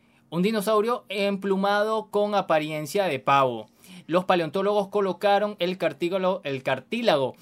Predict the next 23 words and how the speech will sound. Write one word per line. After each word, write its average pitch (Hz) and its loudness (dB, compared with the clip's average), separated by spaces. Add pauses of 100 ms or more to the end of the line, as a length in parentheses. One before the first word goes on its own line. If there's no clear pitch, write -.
(200)
del 175 0
fémur 180 0
bajo 156 0
un 190 -2
microscopio 202 -4 (300)
y 214 -4 (180)
lo 185 0
tiñeron 160 -4
de 165 -2 (120)
hemotoxilina, 135 -4 (640)
sustancia 175 -2
química 196 -8
que 196 -4
tiene 180 -8 (180)
la 202 0
propiedad 196 -2
de 185 -4
resaltar 147 -2
los 165 -4
núcleos 185 -4
celulares 208 -2
y 190 -6
citoplasma 175 -4